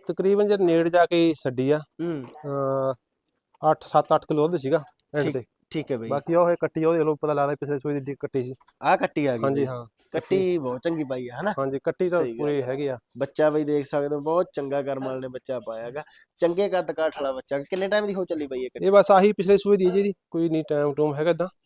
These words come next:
Speaker 2: ਠੀਕ ਹੈ ਵੀਰੇ।
Speaker 1: ਤੇ ਪਹਿਲੇ ਟੀਕੇ ਹੀ ਰਹਿ ਗਈ ਸੀਗੀ।
Speaker 2: ਹੂੰ।
Speaker 1: ਆਹ ਕੱਟੀ ਆਈ ਸੀ ਮਗਰੋਂ।
Speaker 2: ਲੈ
Speaker 1: ਇਹ ਵੀ
Speaker 2: ਬਾਈ ਆਪਾਂ
Speaker 1: ਸਰਕਾਰੀ
Speaker 2: ਨਿਗਾਹ
Speaker 1: ਸੀਮਨ
Speaker 2: ਮਰਵਾ
Speaker 1: ਦੀ।
Speaker 2: ਦਿੰਦੇ ਆ। ਇਹ ਵੈਸੇ ਸੇਲ ਲਈ ਨਹੀਂ, ਇਹ ਬਾਈ ਨੇ ਵੈਸੇ ਹੀ ਦਿਖਾ ਦਿੱਤੀ ਵੀ ਇੰਨੇ ਕਿਸੇ ਕਰਮ ਵਾਲੀ ਚੰਗੇ ਬੱਚੇ ਪਾਉਂਦੀ ਆ।
Speaker 1: ਹੂੰ।
Speaker 2: ਤੇ ਐਤਕੀ ਫਿਰ ਬਾਈ ਤੁਹਾਨੂੰ ਕਿੰਨੀ ਕੁ ਉਮੀਦ ਹੈ ਇਹਦੇ ਤੋਂ ਹੁਣ?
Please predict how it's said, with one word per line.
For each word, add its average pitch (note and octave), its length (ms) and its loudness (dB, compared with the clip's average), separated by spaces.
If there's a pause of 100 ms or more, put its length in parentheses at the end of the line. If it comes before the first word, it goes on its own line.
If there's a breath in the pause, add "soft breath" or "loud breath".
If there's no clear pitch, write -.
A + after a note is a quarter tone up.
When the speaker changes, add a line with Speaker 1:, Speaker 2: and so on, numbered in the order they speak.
(100)
Speaker 2:
ਠੀਕ D#3 220 -4
ਹੈ C3 60 -2
ਵੀਰੇ। B2 220 -6
Speaker 1:
ਤੇ C#3+ 160 2
ਪਹਿਲੇ F#3+ 320 6
ਟੀਕੇ F#3+ 220 2
ਹੀ E3+ 100 4
ਰਹਿ C3+ 140 4
ਗਈ F#3 100 -2
ਸੀਗੀ। F#3 200 -2
Speaker 2:
ਹੂੰ। D3+ 540 -4
Speaker 1:
ਆਹ D3+ 160 4
ਕੱਟੀ D3+ 280 -4
ਆਈ C#3 120 2
ਸੀ C3+ 100 -4
ਮਗਰੋਂ। C3 200 -2 (440 loud breath)
Speaker 2:
ਲੈ C#3 100 0
Speaker 1:
ਇਹ C#3+ 60 0
ਵੀ C#3 40 0
Speaker 2:
ਬਾਈ D3 100 0
ਆਪਾਂ D#3 100 2
Speaker 1:
ਸਰਕਾਰੀ C#3+ 280 2
Speaker 2:
ਨਿਗਾਹ C#3+ 120 0
Speaker 1:
ਸੀਮਨ C3+ 140 2
Speaker 2:
ਮਰਵਾ C#3 240 0
Speaker 1:
ਦੀ। C3+ 60 -2
Speaker 2:
ਦਿੰਦੇ D3 180 -8
ਆ। E3 360 -4
ਇਹ F3+ 80 2
ਵੈਸੇ E3+ 300 0
ਸੇਲ D3 360 0
ਲਈ D#3 160 0
ਨਹੀਂ, D3 140 -6
ਇਹ E3 200 -2
ਬਾਈ D3+ 140 -4
ਨੇ D3+ 220 -6
ਵੈਸੇ C3+ 260 -4
ਹੀ F3 40 0
ਦਿਖਾ E3 260 -2
ਦਿੱਤੀ D#3+ 280 -10 (420 loud breath)
ਵੀ F#3 140 6
ਇੰਨੇ F#3 320 2
ਕਿਸੇ F3+ 160 -2
ਕਰਮ E3+ 240 -4
ਵਾਲੀ E3+ 160 -4
ਚੰਗੇ E3 340 -2
ਬੱਚੇ C3+ 260 -6
ਪਾਉਂਦੀ A2+ 360 -12
ਆ। - 40 -14 (220)
Speaker 1:
ਹੂੰ। A#2 160 -14 (1600)
Speaker 2:
ਤੇ G3+ 360 6
ਐਤਕੀ G3+ 360 8
ਫਿਰ G3+ 140 -2
ਬਾਈ F3+ 160 0
ਤੁਹਾਨੂੰ E3 240 -2
ਕਿੰਨੀ D3+ 280 -6
ਕੁ C#3 80 -8
ਉਮੀਦ C3 240 -6
ਹੈ A#2+ 40 -4
ਇਹਦੇ B2+ 140 -6
ਤੋਂ B2 180 -16
ਹੁਣ? A#2 80 -20